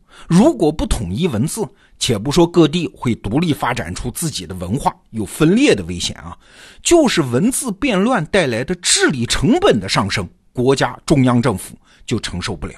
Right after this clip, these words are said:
你想啊，如果任由简化字、异体字、变形字发展，那一个知识分子学会全国文字的难度就会上升，他一个字儿要学好多种写法。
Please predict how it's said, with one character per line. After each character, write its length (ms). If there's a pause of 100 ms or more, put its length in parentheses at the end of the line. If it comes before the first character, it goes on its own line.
(680)
你 140
想 160
啊， 100 (320)
如 300
果 180
任 240
由 160
简 300
化 180
字、 240
异 240
体 220
字、 220
变 280
形 240
字 200
发 200
展， 140 (380)
那 100
一 180
个 120
知 180
识 80
分 220
子 200 (220)
学 320
会 240
全 340
国 160
文 220
字 220
的 100
难 260
度 220 (140)
就 120
会 140
上 220
升， 160 (340)
他 140
一 120
个 120
字 80
儿 80
要 100
学 180
好 400
多 220
种 160
写 240
法。 220